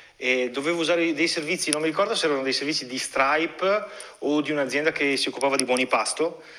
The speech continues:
e la loro documentazione a quanto pare non era rispondente a, a quello che facevano nelle loro librerie. E per cui lì il giochino <laughs> che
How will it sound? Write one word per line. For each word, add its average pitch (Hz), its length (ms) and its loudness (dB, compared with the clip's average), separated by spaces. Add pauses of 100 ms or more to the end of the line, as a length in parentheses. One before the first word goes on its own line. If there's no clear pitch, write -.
(360)
e 165 240 8
la 160 120 4
loro 202 200 2
documentazione 151 800 0
a - 120 -6
quanto 277 280 -2
pare 269 600 0
non 147 260 -6
era 127 640 2 (220)
rispondente 147 1160 0
a, 107 560 -2
a - 100 -10
quello 127 200 -4
che 147 80 -8
facevano 135 320 -6
nelle 165 100 -2
loro 127 120 0
librerie. 113 640 -6 (680)
E 131 340 2
per 165 120 2
cui 190 160 2
lì 180 80 2
il 156 100 4
giochino 165 560 2
<laughs> - 0 -
che - 320 0